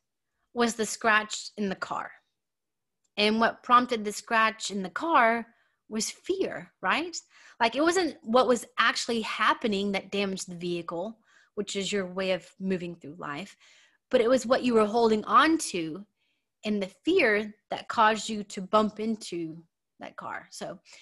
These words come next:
to me, if it were my dream, I would try to come to peace with the snake, thank it for its medicine, and try to learn from it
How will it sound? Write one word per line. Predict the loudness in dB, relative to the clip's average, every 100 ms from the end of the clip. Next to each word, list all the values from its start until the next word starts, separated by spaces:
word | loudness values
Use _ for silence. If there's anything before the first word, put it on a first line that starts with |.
| -20 _
to | 2
me, | 4 4 2 0 -8 _ _ _
if | -6 -2
it |
were | 2
my | 4 4 2
dream, | 0 -2 -2 -2 -4 -10 _ _ _ _ _ _ 0
I | 2
would | 2
try | 0 0
to | 0 -6 -12 _ _ -4
come | 0 2
to | 2
peace | 0 -2 -2 -4
with | -6
the | -2
snake, | -2 -2 -2 -4 -6 -12 -20 _ _ _ _ _ _
thank | 0 2 2
it | 0
for | 2
its | 0 0
medicine, | 0 0 0 -2 -2 -2 -6 _ _ _ _ _ _
and | -6 -4 -2 -4 -6
try | -10 -10 0 2 4 2 -2
to | -6 -4 -2 -4 -6 -10 _ _ _
learn | 0 2 2
from | 2 2
it | 2 -2 -8